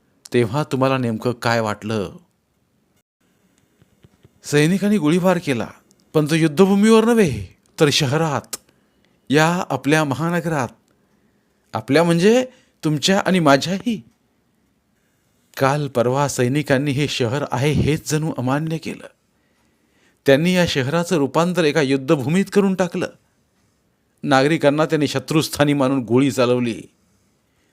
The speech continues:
त्या गोळ्या लागून अनेक माणसं मेली. केवळ तुमचाच मुलगा मेला असं नाही. काल परवाच्या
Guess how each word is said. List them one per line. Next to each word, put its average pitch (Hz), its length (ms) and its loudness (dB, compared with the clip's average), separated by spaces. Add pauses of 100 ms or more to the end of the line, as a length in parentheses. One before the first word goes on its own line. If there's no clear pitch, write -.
(140)
त्या 123 140 2
गोळ्या 127 280 4
लागून 127 400 -2
अनेक 135 440 0
माणसं 113 440 -2
मेली. 107 460 -6 (840)
केवळ 170 200 6 (120)
तुमचाच 202 400 2
मुलगा 196 280 2
मेला 185 260 0
असं 202 240 -2
नाही. 196 360 -4 (1400)
काल 170 240 2
परवाच्या 151 600 0